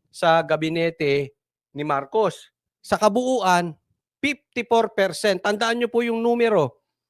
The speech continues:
Fifty-four percent ang, ah, satisfaction rating ng cabinet ni Marcos.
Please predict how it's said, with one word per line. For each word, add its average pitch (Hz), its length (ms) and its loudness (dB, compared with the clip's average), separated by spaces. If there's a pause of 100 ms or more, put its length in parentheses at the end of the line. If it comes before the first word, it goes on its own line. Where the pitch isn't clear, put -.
(180)
Fifty-four 233 680 -2
percent 185 560 -2 (160)
ang, 180 300 -4 (580)
ah, 160 480 -2
satisfaction 165 880 -2 (220)
rating 175 640 -2
ng 196 240 -4 (100)
cabinet 202 600 2 (1600)
ni 170 80 -4
Marcos. 147 720 0